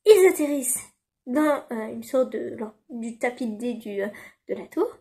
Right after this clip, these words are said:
et les dés sont jetés. Et voilà, c'était, c'était les R P G Day numéro vingt-huit, et on vous dit à la prochaine.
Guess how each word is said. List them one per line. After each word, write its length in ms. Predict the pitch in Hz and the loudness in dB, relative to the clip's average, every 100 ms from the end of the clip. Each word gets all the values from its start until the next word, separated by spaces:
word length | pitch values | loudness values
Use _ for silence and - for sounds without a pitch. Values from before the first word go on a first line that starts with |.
| _ _ _ _ | _ _ _ _
et 160 | - 214 | -18 -16
les 80 | - | -2
dés 140 | 285 | -2
sont 200 | 320 349 | 0 0
jetés. 380 | 311 302 - - _ _ _ _ _ _ _ _ _ - | 2 0 -4 -10 _ _ _ _ _ _ _ _ _ -4
Et 100 | 302 | -2
voilà, 280 | 262 208 - _ _ _ _ _ | -2 -8 -12 _ _ _ _ _
c'était, 420 | - 294 - 285 - _ _ _ _ _ _ - - - - - - - - - - - | -10 -8 -4 -4 -6 _ _ _ _ _ _ -20 -20 -20 -20 -20 -20 -20 -20 -20 -20 -20
c'était 400 | - 349 349 349 | -2 0 2 2
les 140 | 294 302 | 2 0
R 240 | 302 - - | -2 -6 0
P 80 | 349 | 0
G 300 | - 339 330 | 2 2 4
Day 280 | 262 330 311 - - - | 4 2 0 -4 -20 2
numéro 540 | 302 392 370 359 349 | 8 10 10 6 2
vingt-huit, 560 | 339 359 - 349 320 - _ - - | 2 2 2 -2 -2 -12 _ -2 4
et 120 | 370 | 6
on 100 | 339 | 6
vous 160 | 302 | 2
dit 200 | 320 339 359 - _ - | 2 2 -2 -8 _ -4
à 140 | - 403 415 | 4 6 6
la 60 | 415 | 4
prochaine. 360 | 415 415 - | 2 0 0